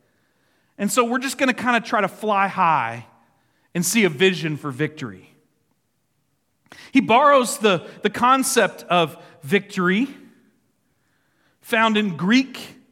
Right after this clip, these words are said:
mythology and Greek belief systems.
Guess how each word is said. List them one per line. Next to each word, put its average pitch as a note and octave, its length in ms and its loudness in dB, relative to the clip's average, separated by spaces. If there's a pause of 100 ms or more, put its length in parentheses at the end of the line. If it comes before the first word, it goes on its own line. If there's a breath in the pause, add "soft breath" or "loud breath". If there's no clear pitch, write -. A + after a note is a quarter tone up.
(760)
mythology G3+ 840 2
and F3 120 -2
Greek G3+ 300 -2
belief F#3 360 0
systems. A#3 960 -2